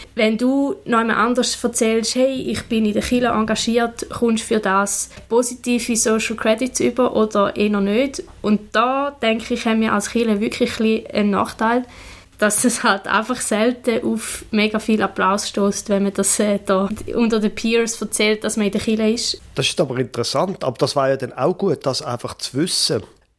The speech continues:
Speaker 2: Kirche,
Speaker 1: Mhm.
Speaker 2: i-, also Engagement in der Kirche ist so etwas von nicht en vogue, so etwas von nicht cool. Und das einfach wissen, in diesem Punkt haben wir in unserer Gesellschaft heute, da kann man jetzt drüber jammern oder nicht, das wollte ich gar nicht,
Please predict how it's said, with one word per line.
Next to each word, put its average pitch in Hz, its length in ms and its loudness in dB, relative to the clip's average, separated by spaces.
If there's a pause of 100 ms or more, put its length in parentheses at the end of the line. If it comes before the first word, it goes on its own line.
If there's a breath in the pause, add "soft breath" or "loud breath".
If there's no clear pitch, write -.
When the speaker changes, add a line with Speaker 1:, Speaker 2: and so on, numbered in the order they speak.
(160)
Speaker 2:
Kirche, 170 600 2 (180)
Speaker 1:
Mhm. 147 100 -2
Speaker 2:
i-, 147 120 -2
also 127 160 -8 (160)
Engagement 165 560 0
in 131 80 0
der 131 80 -2
Kirche 165 380 -2
ist - 280 -2
so 151 220 0
etwas 175 340 -4
von 131 320 -4
nicht 165 300 -2
en 160 240 -2
vogue, 107 340 -2
so 151 180 0
etwas 160 200 -6
von 127 280 -4
nicht 156 260 -8 (120)
cool. 98 300 -10 (480 soft breath)
Und 131 160 0
das 135 160 0
einfach 131 300 -4
wissen, 170 400 -2
in 135 200 -4
diesem 131 260 -2
Punkt 160 640 -6
haben 131 180 -2
wir 143 380 -2
in 151 300 -2 (100)
unserer 156 420 -2
Gesellschaft - 760 -2
heute, 101 120 0
da - 120 -8
kann 123 140 0
man 127 100 2
jetzt - 120 -6
drüber 123 180 0
jammern 202 300 2 (120)
oder 185 120 -6
nicht, 196 180 0
das 151 140 -2
wollte 180 220 0
ich - 40 -2
gar 185 200 0
nicht, 196 200 -4